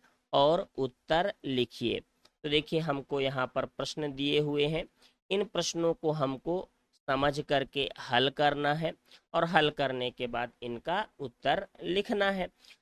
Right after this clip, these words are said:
तो देखिए, प्रश्न क्रमांक एक में हमको क्या दिया हुआ है,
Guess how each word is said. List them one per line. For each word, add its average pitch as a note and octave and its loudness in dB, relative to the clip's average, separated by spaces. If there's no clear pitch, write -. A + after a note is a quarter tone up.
तो F#3 0
देखिए, F3+ 0
प्रश्न E3 -6
क्रमांक D#3 0
एक D#3 -2
में D#3+ 0
हमको D3+ -2
क्या C#3 2
दिया C3 0
हुआ B2+ 0
है, C#3+ 0